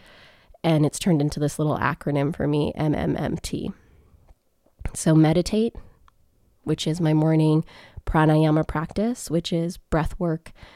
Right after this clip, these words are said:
that I learned through The Art of Living, uh, an organization that teaches meditation and mindfulness. They actually are doing online programs right now, so check out the show notes. And if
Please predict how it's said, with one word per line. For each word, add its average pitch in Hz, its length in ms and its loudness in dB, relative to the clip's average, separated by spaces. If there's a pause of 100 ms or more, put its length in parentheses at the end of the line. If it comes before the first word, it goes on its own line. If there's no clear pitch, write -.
(200)
that 170 120 4
I 160 100 6
learned 156 380 2
through 160 180 0
The 139 80 -2
Art 151 180 0
of 160 140 -4
Living, 180 560 0
uh, 170 240 -4
an 170 100 0
organization 160 600 0
that 160 160 -4
teaches 165 360 -6
meditation 160 520 -4
and 156 100 -2
mindfulness. 196 800 -4 (460)
They 180 80 2
actually 170 300 0
are 165 60 2
doing 156 260 0
online 151 360 0
programs 160 500 -2
right 180 160 -4
now, 196 200 0
so 165 160 -4
check - 240 -4
out 151 140 -4
the 160 60 -4
show 160 220 -2
notes. 170 360 -2
And 143 100 -2
if - 240 -8